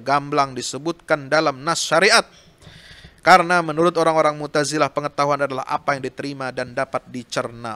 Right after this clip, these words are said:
oleh akal. Nah, lalu kemudian beliau, ya, eh, kemudian meng-, apa namanya, menggali dan membenarkan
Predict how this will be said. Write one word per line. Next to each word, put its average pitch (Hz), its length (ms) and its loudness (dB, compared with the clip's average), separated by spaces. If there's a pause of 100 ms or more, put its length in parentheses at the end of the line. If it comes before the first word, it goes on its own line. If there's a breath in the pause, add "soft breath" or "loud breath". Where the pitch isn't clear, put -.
oleh 123 400 -6
akal. 113 400 -6 (560 soft breath)
Nah, 117 320 -4
lalu 156 240 -4
kemudian 160 400 -4
beliau, 156 400 2 (560)
ya, 143 320 -6 (240)
eh, 101 400 -14
kemudian 120 400 -10
meng-, 110 320 -18 (320)
apa 113 240 -12
namanya, 113 400 -8
menggali 170 800 0 (640 soft breath)
dan 147 320 0 (160)
membenarkan 120 1300 -6